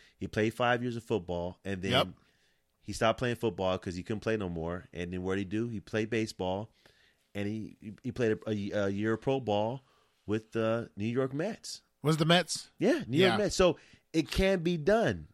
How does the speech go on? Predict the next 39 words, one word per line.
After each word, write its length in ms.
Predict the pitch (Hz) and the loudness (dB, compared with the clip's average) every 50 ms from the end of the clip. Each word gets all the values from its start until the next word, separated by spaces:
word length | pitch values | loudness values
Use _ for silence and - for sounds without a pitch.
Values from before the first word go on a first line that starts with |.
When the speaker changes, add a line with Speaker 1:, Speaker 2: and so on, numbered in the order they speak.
| _ - | _ 0
Speaker 1:
I 80 | 117 135 | 2 2
Speaker 2:
Yeah. 200 | 139 147 147 143 | 4 4 4 4
Speaker 1:
mean, 180 | 139 135 127 - _ _ _ _ - | 2 0 -2 -6 _ _ _ _ -4
people. 260 | - 190 196 - 139 | -2 -2 -2 0 -2
It, 160 | 147 147 - | -2 -2 0
it 260 | 151 156 147 123 131 - | -2 -2 -2 -2 0 4
takes 240 | 180 175 170 - | 4 4 4 4
a 80 | 170 147 | -2 -2
phenomenal 540 | - - 139 139 151 156 156 156 147 139 - | 0 0 2 4 4 4 4 4 2 0 2
athlete 500 | - 123 135 151 165 - - 143 135 120 | 4 6 6 6 6 4 0 -2 -2 -2
to 60 | 117 | -2
do 300 | 104 95 135 165 170 156 | -2 2 4 6 6 6
it, 180 | 135 107 107 107 | 6 2 0 0
but 300 | 135 143 139 131 113 - - | 4 4 4 4 2 0 -6
it, 220 | 64 82 95 92 76 - _ - _ _ _ _ _ _ - | -14 -12 -12 -14 -14 -18 _ -20 _ _ _ _ _ _ -4
Tim 200 | - 185 190 170 | 0 0 0 0
Tebow 340 | - - 208 208 180 175 160 | 0 -2 -2 0 2 2 2
is 60 | 147 | 2
one 100 | 147 156 | 2 0
of 60 | 151 151 | 0 0
those 140 | 160 147 | -2 -2
guys 380 | 135 160 170 196 190 165 143 131 | -2 -2 -2 0 -2 -2 -2 -2
who 140 | 139 147 139 | -2 0 0
were 300 | 135 135 135 127 131 - _ _ _ _ _ _ _ - - | 2 2 0 0 -2 -6 _ _ _ _ _ _ _ -10 -6
in 120 | 123 131 | -2 2
that 180 | 139 139 139 - | 2 2 2 2
class. 440 | - 160 190 180 117 90 - - - | 0 -2 0 0 -4 -6 -8 -12 -14
So 440 | - - - 104 101 101 110 123 - - - - - - - | -12 -8 -4 -4 -2 -2 -4 -6 -10 -16 -20 -20 -20 -20 -10
I, 260 | - 87 101 87 127 | -2 0 2 4 2
I 20 | 151 | 2
think 480 | - 156 151 143 123 - - - - _ - - _ _ _ - | 2 0 -2 -2 -4 -8 -20 -20 -20 _ -20 -20 _ _ _ -6
it, 160 | 107 123 - - | -6 -6 -6 -6
it 120 | 117 - | -12 -6
can 200 | - 139 135 131 | -4 -2 -2 -2
be 100 | 123 127 | -2 -2
done, 200 | 117 123 120 120 | -2 -2 -2 -2
and, 160 | 123 117 92 76 | -2 -2 -4 -4
and, 100 | 104 110 | -4 -4
and 160 | 110 107 110 | -4 -6 -8